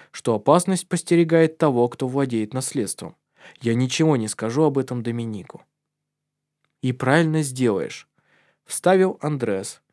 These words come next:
"Дети, конечно, знают, что наследство существует, но они никогда не слышали о том, что после Матиаса владеть им будет Никлас".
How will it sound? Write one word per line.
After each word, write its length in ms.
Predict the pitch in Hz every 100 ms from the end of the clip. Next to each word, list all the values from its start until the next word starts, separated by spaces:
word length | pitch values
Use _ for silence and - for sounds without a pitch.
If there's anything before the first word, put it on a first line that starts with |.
| _ _ _ -
"Дети, 380 | 120 160 196
конечно, 520 | 104 101 101 95 - 104
знают, 380 | 147 196 104
что 180 | - -
наследство 540 | 101 104 - 117 - 98
существует, 720 | - 104 139 - 131 85 - _ - -
но 140 | 117
они 160 | 117 131
никогда 420 | 147 160 175 175
не 100 | 120
слышали 440 | 110 131 117 104
о 100 | 98
том, 180 | 92 156
что 180 | 170 -
после 300 | - 107 104
Матиаса 540 | 104 160 - 113 -
владеть 420 | 101 98 104 160 196
им 100 | 175
будет 280 | 175 175
Никлас". 580 | 131 110 107 110 113 -